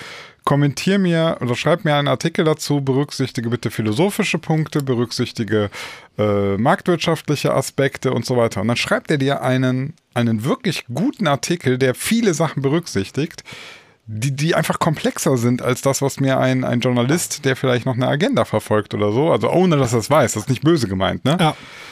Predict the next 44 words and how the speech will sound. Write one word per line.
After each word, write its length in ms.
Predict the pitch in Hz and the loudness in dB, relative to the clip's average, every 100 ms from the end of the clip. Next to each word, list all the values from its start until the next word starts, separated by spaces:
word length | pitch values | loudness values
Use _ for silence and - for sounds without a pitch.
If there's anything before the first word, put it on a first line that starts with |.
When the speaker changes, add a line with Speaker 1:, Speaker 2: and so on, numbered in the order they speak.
| - - | -20 -6
Speaker 2:
Sind 140 | - | 0
ja 60 | 226 | 4
nur 80 | 151 | 4
Menschen, 320 | 135 - 110 | 4 2 2
ne? 100 | - | 4
Speaker 1:
Das 80 | - | 4
sind, 80 | |
Speaker 2:
Also 100 | 254 | 6
Speaker 1:
genau, 200 | 269 233 | 6 6
genau, 260 | - 185 147 | 4 2 2
das 140 | 117 | 2
ist 100 | 147 | -2
gar 180 | - 190 | 2 2
nicht 160 | 247 - | 2 2
böse 220 | 247 156 | 0 0
gemeint. 260 | 113 104 110 | 0 2 2
Der 60 | |
Speaker 2:
Ja. 60 | 139 | 2
Speaker 1:
ist, 160 | - - | 0 0
jeder 300 | 147 233 147 | 2 4 2
von 140 | 123 | 2
uns 140 | 131 - | -2 -4
ist 80 | - | -4
gefärbt. 360 | 139 165 117 | -2 2 2
Wenn 120 | 127 | 2
ich 100 | 139 | -2
mal 80 | 165 | 0
eine 80 | 135 | 0
Sendung 300 | 170 214 131 | 2 2 2
mache, 220 | 120 - | 0 0
Speaker 2:
Ja. 60 | 123 | 2
Speaker 1:
bin 140 | 147 | 2
ich 140 | 156 - | 0 0
gefärbt 400 | - - 160 - | -2 0 0 2
durch 180 | 127 - | -2 2
alles, 280 | 170 175 | 2 2
was 100 | 151 | 0
ich 100 | 139 135 | 0 0
erlebt 340 | 131 156 - | 2 0 2
Speaker 2:
Ja. 80 | 131 | 2
Speaker 1:
habe. 180 | 117 127 | 4 0
Ich 140 | - | 2
will 120 | 139 | 0
irgendwie, 520 | 147 160 170 147 143 | 4 2 4 2 0